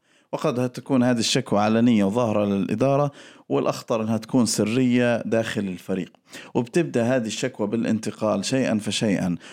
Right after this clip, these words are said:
وعدم السيطرة عليها هيؤدي أنه يث-، يثبط معنويات الفريق، وقد يؤدي في الآخر إلى خسارة فادحة جدًا. علشان هيك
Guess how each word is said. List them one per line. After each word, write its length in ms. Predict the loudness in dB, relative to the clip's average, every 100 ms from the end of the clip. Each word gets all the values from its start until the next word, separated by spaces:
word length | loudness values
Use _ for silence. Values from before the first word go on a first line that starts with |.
| -4
وعدم 360 | 0 2 2 0
السيطرة 480 | 0 -2 0 0
عليها 540 | 0 2 2 2 2 0
هيؤدي 640 | 0 -2 -2 -2 -2 -2
أنه 340 | -4 -2 -2 -4
يث-، 180 | -6 -16 _
يثبط 520 | -6 -6 -2 -4 -2
معنويات 560 | 0 2 4 4 4 2
الفريق، 400 | -2 0 0 -2 -6 -20 -18 -10
وقد 300 | -6 -4 -2
يؤدي 600 | -2 -4 -2 0 0 0
في 100 | -2
الآخر 440 | -2 -2 0 -2
إلى 140 | 0 -2
خسارة 580 | -2 0 2 2 2
فادحة 480 | 0 0 0 0 -2
جدًا. 340 | -2 -2 -4 -18 -20 -20 -8
علشان 420 | -2 -2 0 -2 -2
هيك 400 | -4 -4 -4